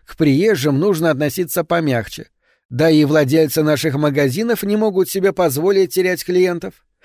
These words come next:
Кстати, вчера на заседании городского совета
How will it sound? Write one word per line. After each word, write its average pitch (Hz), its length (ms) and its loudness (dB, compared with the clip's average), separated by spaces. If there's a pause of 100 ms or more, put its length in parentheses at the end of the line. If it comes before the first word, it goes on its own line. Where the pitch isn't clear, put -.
(200)
Кстати, - 420 0
вчера 165 400 2
на 147 100 0
заседании 147 580 0
городского 143 540 0
совета 202 440 -2